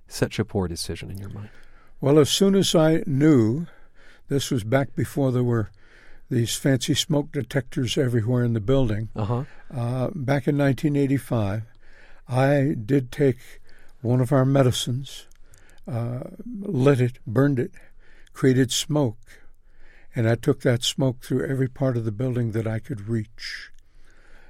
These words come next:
Speaker 2: uh, in order to purify it, especially my office. I did that regularly. Even though there was a smoke detector, I found ways of,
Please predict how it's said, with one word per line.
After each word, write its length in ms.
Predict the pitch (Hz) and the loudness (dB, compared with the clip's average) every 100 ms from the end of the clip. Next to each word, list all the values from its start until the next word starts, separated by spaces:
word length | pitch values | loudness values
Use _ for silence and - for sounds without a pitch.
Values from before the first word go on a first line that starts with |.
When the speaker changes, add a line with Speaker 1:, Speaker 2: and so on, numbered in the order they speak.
| - - | -20 -12
Speaker 2:
uh, 320 | 127 120 123 254 233 | -8 -6 -6 -8 -8
in 160 | 214 131 | -4 0
order 220 | 120 107 | 2 0
to 160 | - 117 | -2 -10
purify 680 | - 123 107 - 113 107 120 | -4 -2 -2 -4 -8 -8 -10
it, 100 | - - - - - - - - 127 | -14 -18 -18 -20 -20 -20 -20 -8 -4
especially 800 | - - - 151 - - 127 | -2 -2 0 2 2 -2 0
my 240 | 120 117 143 | 0 0 -4
office. 760 | 147 127 117 - - - - - - - - - - | -2 -2 -2 -6 -10 -10 -12 -16 -20 -20 -20 -20 -8
I 120 | 127 | -6
did 220 | 107 127 113 | 0 0 0
that 200 | 131 - | -4 -6
regularly. 840 | 107 110 135 120 104 101 98 90 - - - - | -4 2 2 2 0 -2 -6 -10 -16 -20 -20 -6
Even 260 | 127 117 127 | -4 -2 0
though 120 | 123 | 0
there 140 | 123 123 | 0 0
was 220 | 120 - | -2 -4
a 40 | |
smoke 340 | 120 - 139 - | -6 -4 -4 -4
detector, 520 | - - 135 110 - 113 | -12 -10 -8 -8 -8 -8
I 100 | 110 | -8
found 400 | - 123 120 113 | -6 -4 -4 -4
ways 400 | 120 123 110 | -2 -2 -4
of, 80 | - | -10